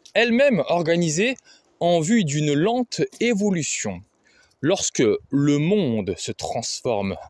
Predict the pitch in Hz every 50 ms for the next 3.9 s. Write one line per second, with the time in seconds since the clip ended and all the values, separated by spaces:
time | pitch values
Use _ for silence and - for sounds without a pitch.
0 | _ - 135 123 110 98 98 101 110 120 127 - _ - 104 87 - _ _ _
1 | _ _ _ _ - - - - 180 165 143 135 120 - - 220 233 175 117 95
2 | - - _ _ _ _ _ _ _ _ _ _ _ _ - - 175 160 147 139
3 | 135 160 226 214 170 117 104 - - - - - 151 147 - - - -